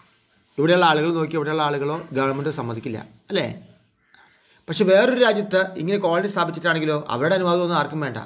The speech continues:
ആ മലയെല്ലാം മൊത്തം മലയും ഇടിച്ചു നിരത്തുന്നു. ഇരുമ്പയിരും ഉണ്ടെങ്കിൽ അത് വർഷങ്ങളോളം ഉപയോഗിക്കാനുള്ള ഇരുമ്പയിരൊക്കെ വെറും കേവലം കുറച്ച് വർഷങ്ങൾ കൊണ്ട് തന്നെ മുഴുവനും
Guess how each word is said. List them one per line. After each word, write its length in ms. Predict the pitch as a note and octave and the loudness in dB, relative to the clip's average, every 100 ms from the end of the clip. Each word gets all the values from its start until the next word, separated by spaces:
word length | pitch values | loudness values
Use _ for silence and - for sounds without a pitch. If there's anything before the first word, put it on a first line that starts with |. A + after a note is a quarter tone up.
| - | -10
ആ 60 | A2+ | -8
മലയെല്ലാം 500 | A#2+ C#3 C#3 D3 D3+ - _ _ _ _ - | -2 -2 0 -2 -4 -14 _ _ _ _ -12
മൊത്തം 300 | B2 A#2+ E3 | -10 -6 -2
മലയും 420 | C#3+ B2+ C#3 E3 C3+ | 2 2 2 0 -4
ഇടിച്ചു 240 | - D3 | -6 -6
നിരത്തുന്നു. 440 | C#3 B2+ C#3 D3+ | -6 -6 -8 -6
ഇരുമ്പയിരും 560 | C3+ B2 C3 C#3 D3+ C3 | -4 -2 2 2 0 -4
ഉണ്ടെങ്കിൽ 340 | A#2 C3 D3+ | -6 -4 -2
അത് 220 | B2+ D3+ D#3 - - - | 0 0 -4 -10 -18 -12
വർഷങ്ങളോളം 560 | B2 - D3+ E3+ F#3 A3 | -10 -2 2 6 8 8
ഉപയോഗിക്കാനുള്ള 580 | F#3+ F3+ F3 F3 F3 F3 | 6 2 0 0 0 -2
ഇരുമ്പയിരൊക്കെ 1080 | D#3+ C3+ C#3 D3 D3+ D#3+ E3 F#3 F#3 - - - | -4 -6 -4 -2 0 0 2 2 2 -4 -14 -6
വെറും 260 | B2+ E3 F#3 | -2 0 2
കേവലം 400 | D#3 C#3+ D#3+ F#3+ | 2 2 2 0
കുറച്ച് 320 | F3 D#3+ D#3+ | 0 -2 2
വർഷങ്ങൾ 340 | G#3 E3 E3+ E3+ | 2 2 -2 -4
കൊണ്ട് 280 | E3 E3 E3 | -2 -2 -2
തന്നെ 120 | E3 | -2
മുഴുവനും 680 | D3 C#3 E3+ G#3+ B3+ A3 | -2 2 4 6 4 -2